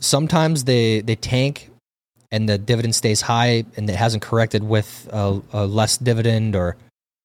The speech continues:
but yeah, Verizon is a good one. The, the one thing I love about Verizon and A T and T, I think Verizon did the study. They, they surveyed people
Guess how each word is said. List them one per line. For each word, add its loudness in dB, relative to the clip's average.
but 2
yeah, 2
Verizon 2
is 0
a -8
good 0
one. -2
The, 2
the 2
one 0
thing -2
I 2
love 0
about 0
Verizon 0
and -2
A -2
T -4
and -2
T, -2
I -6
think -2
Verizon 2
did 2
the -2
study. 0
They, 2
they 0
surveyed 2
people -2